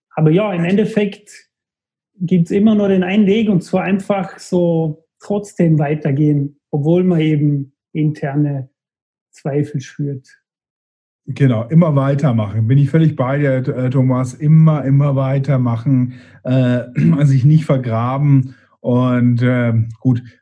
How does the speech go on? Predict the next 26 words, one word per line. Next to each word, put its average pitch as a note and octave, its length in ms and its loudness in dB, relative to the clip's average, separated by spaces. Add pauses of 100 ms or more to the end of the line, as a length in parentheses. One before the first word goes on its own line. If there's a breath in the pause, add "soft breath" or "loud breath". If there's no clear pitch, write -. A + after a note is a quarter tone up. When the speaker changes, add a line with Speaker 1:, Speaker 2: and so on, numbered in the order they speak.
Speaker 2:
beim A2+ 160 0
Snowboarding B2 540 -2
kann A#2+ 180 0
ich A2 100 -2
nicht A#2 280 -4
so G#2+ 160 -6
mit, C3+ 440 -2
mitreißen. C3 560 -2
Ich A#2 120 0
habe A#2 120 -4
seit A2+ 220 -2
sechsunddreißig A#2+ 920 -2
Jahren A2+ 360 0
keine B2 380 0
Sportverletzung. A#2 1000 -4 (600 soft breath)
Es - 120 -20
liegt A#2 200 -2
aber A2 200 -4
auch G#2 100 -4
sehr A2 200 -2
stark G2+ 320 -6
daran, G#2 280 -2
dass G2+ 180 -6
ich G#2 120 -12
keinen G#2+ 220 -2
mache. F#2 320 -4